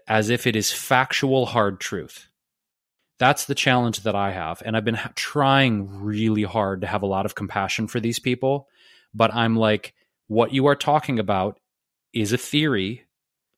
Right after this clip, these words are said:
It's a belief system, but a theory and a belief does not equal truth. It does not equal fact." Those are two very, those are very different things. And one of the most recent blog posts we have on,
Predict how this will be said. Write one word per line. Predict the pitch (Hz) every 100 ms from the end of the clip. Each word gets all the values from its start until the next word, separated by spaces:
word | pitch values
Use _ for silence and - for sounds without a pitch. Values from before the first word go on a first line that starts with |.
| _ _ _ -
It's | 107 123
a |
belief | 98 110 101 117 151
system, | - 101 - 92 90 110 _ _ _ _
but | 104 113
a | 113
theory | - - 131 143 139
and | 131
a | 113
belief | 104 120 131 110 127
does | 113 104
not | 113 113
equal | 113 - 107
truth. | - - 120 95 -
It | 98
does | 104
not | 113 110
equal | 107 - 107
fact." | - 107 87 - - _ _ _ _ -
Those | 110
are | 110
two | - 123
very, | 110 123 127
those | 117 113 107
are | 107
very | 110 123 131
different | 127 - 113
things. | - 107 78 - - _ _ _ _
And | 127 120 110 110
one | 113 123
of |
the | 127
most | 120 -
recent | 117 113 123 104
blog | 110 120 123
posts | 110 98 -
we | 110
have | 107 104
on, | 101 101